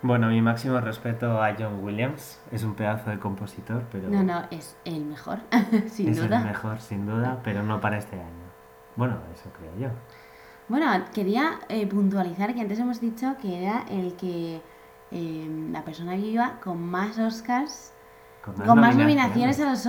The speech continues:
Speaker 2: Oscars, porque, eh, el que tiene más nominaciones a los Oscars es Walt Disney.
Speaker 1: Que ya está muerto,
Speaker 2: Que ya
Speaker 1: pero
Speaker 2: está
Speaker 1: sí,
Speaker 2: muerto.
Speaker 1: estuvo nominado
Speaker 2: Cincuenta y seis veces.
Speaker 1: Cincuenta y seis veces.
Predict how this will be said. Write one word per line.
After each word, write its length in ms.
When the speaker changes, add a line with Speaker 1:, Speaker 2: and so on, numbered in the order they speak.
Speaker 2:
Oscars, 440
porque, 460
eh, 400
el 60
que 100
tiene 320
más 480
nominaciones 520
a 80
los 200
Oscars 260
es 180
Walt 300
Disney. 440
Speaker 1:
Que 160
ya 100
está 180
muerto, 340
Speaker 2:
Que 120
ya 60
Speaker 1:
pero 120
Speaker 2:
está 220
Speaker 1:
sí, 60
Speaker 2:
muerto. 400
Speaker 1:
estuvo 320
nominado 600
Speaker 2:
Cincuenta 320
y 80
seis 380
veces. 180
Speaker 1:
Cincuenta 380
y 40
seis 360
veces. 500